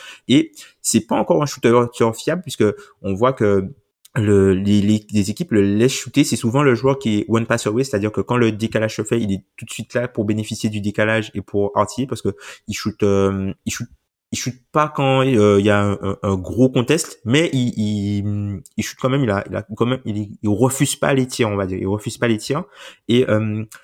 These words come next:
du coup, je trouve que cumulé à son playmaking défensif, ça donne vraiment un joueur qui est très intéressant à l'aile à avoir. Et, euh, on parle beaucoup du fait que, tu vois, D'Angelo Russell, c'est pas le meneur qu'il faut à cette équipe,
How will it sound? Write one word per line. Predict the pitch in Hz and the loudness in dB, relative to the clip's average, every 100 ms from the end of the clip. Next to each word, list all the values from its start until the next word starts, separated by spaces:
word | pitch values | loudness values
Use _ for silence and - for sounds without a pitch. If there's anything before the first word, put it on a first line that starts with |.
| _ | _
du | 107 | -8
coup, | - 190 | -4 -6
je | - | -2
trouve | 196 - | -4 -2
que | 151 180 - _ _ _ | -4 -4 -8 _ _ _
cumulé | 170 160 160 160 185 190 | -4 -2 0 2 4 4
à | - 127 | 2 -2
son | 127 123 | -2 -4
playmaking | - 156 151 151 147 170 165 135 | -2 -2 0 -2 -2 -4 -2 2
défensif, | 135 143 139 180 202 | 2 2 -2 -4 -6
ça | - - 123 | -8 -4 0
donne | 123 135 | 2 0
vraiment | 123 139 165 | -2 -2 0
un | 135 | 2
joueur | 135 143 | 2 0
qui | 117 | -2
est | |
très | - 135 131 | -2 0 0
intéressant | 131 120 - 127 143 - | 0 -2 -2 -6 -6 -2
à | 113 | 0
l'aile | 117 131 | 2 4
à | 120 110 | 4 2
avoir. | 107 127 170 - - - | 0 -2 -4 -12 -20 -4
Et, | 104 110 | 0 4
euh, | 104 104 104 - - _ - _ - | 4 4 2 -2 -10 _ -20 _ -6
on | 123 | -2
parle | 143 139 131 | 2 0 2
beaucoup | 135 143 - 160 | 0 -2 -4 -6
du | 131 127 | -6 -2
fait | 139 139 | 0 2
que, | 113 107 107 | 2 2 2
tu | - | 0
vois, | 117 | -2
D'Angelo | 107 104 110 110 | 0 0 0 0
Russell, | 113 127 123 | 0 -2 -4
c'est | - | -2
pas | 127 | 0
le | 127 | 0
meneur | 123 123 123 127 127 | 0 -2 -2 -4 -4
qu'il | 117 | -6
faut | - | -4
à | 117 | -4
cette | 107 | -4
équipe, | 110 - 147 | -6 -4 -6